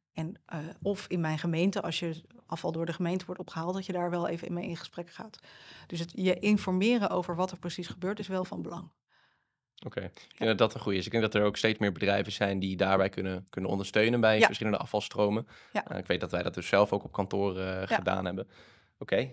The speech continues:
Speaker 2: en als we kijken überhaupt naar de claim duurzamer, dan is er nog iets wat je daarover kwijt zou willen?
Speaker 1: Nou, ik denk dat elk bedrijf gewoon uit moet gaan van zijn eigen kracht. Dus dat je, eh, dat klinkt altijd een beetje saai, maar tegelijkertijd, eh, bedenk gewoon, ik heb het goed gedaan,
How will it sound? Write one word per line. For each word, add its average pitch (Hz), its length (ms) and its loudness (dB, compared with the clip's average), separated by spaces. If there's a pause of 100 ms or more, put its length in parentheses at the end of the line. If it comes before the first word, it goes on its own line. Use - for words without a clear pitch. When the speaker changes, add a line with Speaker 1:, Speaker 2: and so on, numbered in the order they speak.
Speaker 2:
en 110 220 2
als 113 100 4
we - 60 -10
kijken 123 240 8
überhaupt 120 280 8
naar 110 100 4
de 104 60 0
claim 113 260 4
duurzamer, 101 500 2
dan 95 160 0
is 92 120 -6
er 104 60 -2
nog 104 160 0
iets 104 100 -6
wat 95 100 -2
je - 60 -4
daarover - 260 -2
kwijt - 220 -2
zou - 140 -6
willen? - 200 -6 (960)
Speaker 1:
Nou, 226 400 6
ik - 180 2
denk 240 160 8
dat 226 160 4 (180)
elk 226 220 6
bedrijf 196 280 4
gewoon 190 280 -2
uit 190 120 2
moet 190 160 2
gaan 175 280 -2
van 170 120 -6
zijn 165 120 -4
eigen 165 220 -4
kracht. - 540 -10
Dus 175 240 -4
dat 175 240 2
je, 165 440 2
eh, 160 160 -4 (100)
dat 170 200 -6
klinkt 190 200 0
altijd 175 180 -6
een 170 60 -8
beetje 170 280 -2
saai, 202 420 0
maar 175 260 2
tegelijkertijd, 196 600 2 (720)
eh, 185 200 2
bedenk 190 340 4
gewoon, 175 400 4 (280)
ik 214 140 0
heb 202 100 2
het 190 100 -6
goed - 160 -8
gedaan, 190 340 2